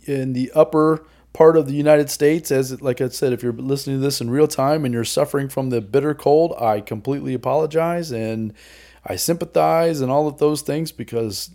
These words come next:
yeah, I, I, I hate it just as much as you do. But at the same time, be safe out there, folks.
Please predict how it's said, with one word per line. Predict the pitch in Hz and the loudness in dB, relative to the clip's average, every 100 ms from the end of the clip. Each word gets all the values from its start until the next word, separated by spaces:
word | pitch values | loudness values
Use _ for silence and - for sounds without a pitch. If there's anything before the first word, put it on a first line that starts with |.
| - | -12
yeah, | 107 90 | -10 -10
I, | 90 98 - | -10 -10 -8
I, | 107 104 - | -10 -10 -14
I | 104 | -14
hate | 98 110 104 | -8 -8 -6
it | 107 - _ _ | -8 -12 _ _
just | - - | -18 -14
as | 104 110 | -12 -10
much | 107 107 | -12 -10
as | 101 | -12
you | 104 | -14
do. | 95 95 92 _ - - - - | -12 -12 -12 _ -20 -20 -20 -8
But | 123 | -6
at | 120 | -4
the | |
same | 135 127 | -4 0
time, | 120 104 | -2 -2
be | 147 165 | -2 -2
safe | - 147 143 | 2 2 4
out | 135 135 | 4 4
there, | 135 | 2
folks. | 127 139 135 135 - | 2 4 4 2 -12